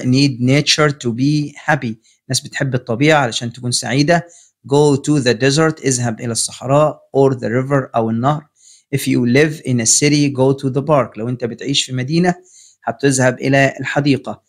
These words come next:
You should help other people، يجب أن تساعد الآخرون أو الناس الآخرون. When you do something kind for some-،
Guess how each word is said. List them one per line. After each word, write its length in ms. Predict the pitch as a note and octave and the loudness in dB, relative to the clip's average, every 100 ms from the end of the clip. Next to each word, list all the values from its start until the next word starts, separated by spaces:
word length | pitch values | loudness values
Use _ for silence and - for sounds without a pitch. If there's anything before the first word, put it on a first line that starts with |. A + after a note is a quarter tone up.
| _ _ A#2+ | _ _ 0
You 100 | B2 | 2
should 340 | - E3+ D#3+ | 4 2 0
help 360 | B2 D3 D3 A#2+ | 2 2 2 0
other 320 | C3+ C3+ C3 A#2 | 0 0 0 2
people، 300 | C#3+ C#3+ B2 | 0 2 0
يجب 260 | C3+ C#3 A#2+ | 0 -2 -6
أن 100 | A2 | -10
تساعد 440 | - C#3 C#3+ B2+ | -2 2 2 0
الآخرون 680 | G#2+ A2+ - A#2 C3+ D3 B2 | -6 -10 -8 -4 -2 -2 -4
أو 120 | A2 | -12
الناس 260 | A#2 C3 | -6 -6
الآخرون. 580 | A#2+ A2+ - B2+ C#3+ D#3 _ _ _ _ - | -6 -12 -12 -4 -4 -4 _ _ _ _ 0
When 120 | C#3+ D#3+ | 4 6
you 240 | C#3+ B2+ | 4 2
do 280 | A#2 D3+ C#3+ | 2 2 2
something 640 | - D3 D3 - B2+ A#2 | 2 2 0 0 -2 -2
kind 420 | - C#3+ D3+ C#3+ | 0 2 2 0
for 260 | C#3+ C#3 C#3+ | -2 0 0
some-، 540 | C3+ C3+ C3 B2 A2+ | 0 0 0 -2 -4